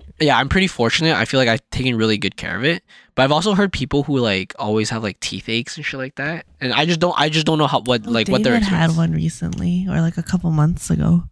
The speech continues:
Speaker 1: And, like,
Speaker 2: He had, like, a really, really bad one.
Speaker 1: Yeah, I, I've never had it to the point where I was like, "I have to see the dentist for this."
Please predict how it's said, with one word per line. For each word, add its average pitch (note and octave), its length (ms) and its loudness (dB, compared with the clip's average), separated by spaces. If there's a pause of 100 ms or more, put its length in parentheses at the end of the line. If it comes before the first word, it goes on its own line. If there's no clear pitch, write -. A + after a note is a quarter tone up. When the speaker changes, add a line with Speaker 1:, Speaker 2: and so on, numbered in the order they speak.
(140)
Speaker 1:
And, C#3+ 140 0
like, B2+ 280 0 (120)
Speaker 2:
He - 100 0
had, F#3 100 6
like, F3+ 120 4
a F3 60 4
really, F3 380 4
really E3 280 2
bad D3 320 -2
one. D#3+ 380 -2 (160)
Speaker 1:
Yeah, E3 180 4
I, A#2+ 260 2
I've E3+ 160 2
never A3 260 4
had C#3+ 340 2
it F3+ 160 0
to - 100 0
the C#3 80 2
point C#3 400 0
where A#2+ 140 4
I A#2 100 4
was A#2+ 100 0
like, A2 220 0
"I A2 100 0
have A2 260 0
to A2+ 100 -8
see G2 420 -4
the G2 100 -8
dentist - 360 -10
for - 80 -16
this." - 320 -16